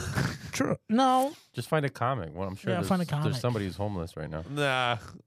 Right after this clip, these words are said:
Speaker 1: we don't wanna, anyway.
Speaker 2: Josh, where can they find you?
Speaker 3: Comedyfrequency dot com. Check out Josh Cabasa and check out Onslaught this next Tuesday coming up at the Creek in the Cave, ten o'clock.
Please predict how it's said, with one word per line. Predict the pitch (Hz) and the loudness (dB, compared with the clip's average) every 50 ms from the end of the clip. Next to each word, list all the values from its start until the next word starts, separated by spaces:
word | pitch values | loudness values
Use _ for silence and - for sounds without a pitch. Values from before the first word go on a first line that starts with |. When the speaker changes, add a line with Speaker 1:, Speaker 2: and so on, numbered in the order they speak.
| _ _ | _ _
Speaker 1:
we | - 135 | -4 0
don't | 143 143 139 123 - | 2 2 2 2 0
wanna, | - 98 101 | -2 -2 -2
anyway. | 95 92 85 - | -2 -2 0 0
Speaker 2:
Josh, | 220 202 208 202 - | 2 2 2 0 0
where | 208 196 | -4 -4
can | - 214 196 | -4 -2 0
they | 190 175 | 0 0
find | 170 196 185 190 196 214 | 2 2 2 2 0 -2
you? | 220 226 226 - - - _ - | -4 -6 -8 -12 -18 -20 _ -2
Speaker 3:
Comedyfrequency | - 139 143 160 175 160 135 - 156 151 143 147 127 139 139 131 | 0 0 2 2 0 -2 -2 -2 -4 -4 -4 -6 -6 -6 -2 0
dot | 131 127 127 123 | 0 0 0 0
com. | - 127 127 127 123 117 | 0 0 0 0 0 -2
Check | - - 117 110 | -4 -4 -2 -2
out | 104 104 | -2 0
Josh | - 107 98 98 - | 0 0 0 0 -2
Cabasa | - 104 92 104 107 113 113 - - 113 107 | -4 -4 -2 0 0 0 0 -2 -4 -4 -4
and | 101 98 | -4 -6
check | - 135 120 - | -6 -8 -4 0
out | 123 110 104 104 | 0 2 2 0
Onslaught | - - 117 131 160 175 165 - - - 131 120 117 120 120 120 - - | 0 -2 0 2 2 0 -2 -4 -8 -6 0 2 4 4 2 2 0 -4
this | 107 101 92 - | -6 -8 -6 -8
next | 120 117 123 127 120 - - - | -6 -2 -2 -2 -2 -4 -8 -10
Tuesday | - - 135 131 131 113 110 117 113 110 110 107 | -8 -6 -4 -4 -4 -4 -2 -2 -2 -2 -2 -6
coming | - - 117 107 107 104 107 | -8 -8 -6 -6 -4 -2 -2
up | 107 110 110 104 - - - - _ _ _ _ - | 0 0 -2 -2 -4 -8 -12 -12 _ _ _ _ -4
at | - 117 120 - - | -2 -2 -2 -2 -4
the | 117 117 | -6 -8
Creek | 113 - - 107 110 113 107 113 | -8 -10 -8 -6 -6 -6 -6 -6
in | 113 107 | -6 -6
the | 104 | -6
Cave, | 101 - - 95 90 92 95 98 95 - _ | -8 -8 -8 -6 -4 -4 -4 -6 -8 -12 _
ten | - - 90 90 90 | -10 -8 -6 -6 -6
o'clock. | 92 - - - - 69 73 76 - | -8 -10 -12 -12 -8 -6 -6 -6 -8